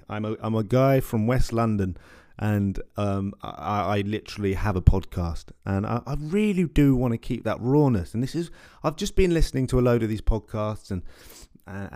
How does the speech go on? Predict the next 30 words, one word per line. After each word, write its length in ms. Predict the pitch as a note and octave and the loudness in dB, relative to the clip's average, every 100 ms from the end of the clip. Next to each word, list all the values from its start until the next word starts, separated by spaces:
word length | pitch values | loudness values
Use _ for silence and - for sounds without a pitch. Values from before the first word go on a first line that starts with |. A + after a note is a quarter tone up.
| F2+ | -10
and, 260 | G2 G#2 G2+ | -4 -2 0
and 120 | G2+ | -2
seeing 320 | - C3 A#2+ | -2 -2 0
all 120 | A#2 G#2 | 0 -2
of 100 | F#2+ | -2
these 220 | G2+ - | -4 -4
kind 240 | - G#2 | -4 -2
of, 120 | F#2+ | -2
uh, 420 | G2+ G2 F#2+ F#2 F#2+ - _ _ _ | -2 -2 -2 -4 -6 -14 _ _ _
you 80 | B2+ | -6
know, 140 | A2 | -6
social 400 | - C#3+ C3 - | -2 0 0 0
media 400 | B2+ B2 A#2 G#2+ | 0 0 0 -2
stars 420 | - - A2+ G#2 | -2 0 2 2
ride 300 | G2 B2 B2 | 0 0 2
up, 260 | A2 - - - _ - | 0 -2 -10 -16 _ -6
ride 260 | B2 C3 G#2 | 0 0 0
up, 180 | - - C3+ | 8 10 10
<laughs> 140 | A2+ - | 4 0
ride 280 | A2+ C3 | 2 2
up. 160 | G#2+ A2+ | 0 0
Yeah, 100 | B2 | 2
they 120 | A2+ | 2
are 120 | B2 | 0
riding 560 | A2 A#2 A#2+ A#2+ A2+ G2+ - - - _ - - _ _ _ - _ - | 0 0 0 0 -2 -6 -12 -20 -20 _ -20 -20 _ _ _ -20 _ -2
the 80 | A#2+ | 4
dicks 240 | D3+ - | 4 6
of 80 | D3+ | 4
the 80 | A#2+ | 8
government. 380 | F3 E3+ F#3 | 10 10 8